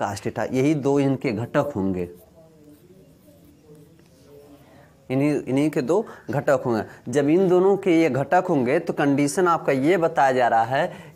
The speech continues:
कि, कहा जा रहा है कि ऐसे में यदि कोई बॉडी यदि रन में है, चल रही है, तो उसके against में जैसे हम काम करते हैं, तो यहाँ पे आपका एक कॉन्सेप्ट आ गया है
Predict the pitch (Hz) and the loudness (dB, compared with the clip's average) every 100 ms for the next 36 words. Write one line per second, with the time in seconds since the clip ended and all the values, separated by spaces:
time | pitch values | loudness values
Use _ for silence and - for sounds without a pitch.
0 | - 156 185 185 - - - _ - - | -4 0 0 -4 -12 -20 -20 _ -10 -4
1 | 143 156 165 165 160 170 180 - 147 151 | 0 2 2 2 2 0 -4 -2 0 0
2 | - 190 131 95 - - - 151 156 156 | 2 2 2 -2 -8 -10 -4 0 0 2
3 | 165 147 151 156 170 196 117 - - - | 2 4 4 4 2 2 0 -4 -16 -4
4 | 147 151 175 175 156 185 185 160 135 117 | 0 2 2 4 4 4 4 2 2 0
5 | - 170 175 165 160 147 139 156 147 - | 0 2 2 2 2 0 0 -2 -2 0
6 | 175 147 170 170 170 160 170 147 143 151 | 0 2 0 2 2 2 0 0 0 0
7 | 170 175 151 - 143 131 143 175 - - | 0 0 -2 -2 -2 -2 -2 -4 -8 -8
8 | 160 156 160 156 151 156 147 - 147 143 | -2 -2 2 2 2 0 -2 -2 -2 -2
9 | 156 156 139 131 139 170 - - | -2 0 0 2 0 0 -6 -10